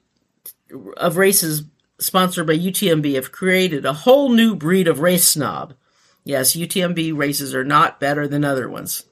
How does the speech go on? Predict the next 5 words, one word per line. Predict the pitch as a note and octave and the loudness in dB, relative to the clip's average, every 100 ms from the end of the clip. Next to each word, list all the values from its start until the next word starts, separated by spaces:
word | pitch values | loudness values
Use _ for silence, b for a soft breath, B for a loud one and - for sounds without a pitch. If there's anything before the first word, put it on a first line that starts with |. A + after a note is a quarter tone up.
| _ | _
Sorry, | - - E3+ D3 C3+ B2+ - | -4 2 4 6 2 -2 -2
they | E3 - | -2 0
aren't. | B2+ B2 - - _ _ _ _ b b b | -4 -6 -8 -16 _ _ _ _ b b b
Of | - F#3 | -8 0
course, | - A#3+ E3+ F3 | 4 6 6 0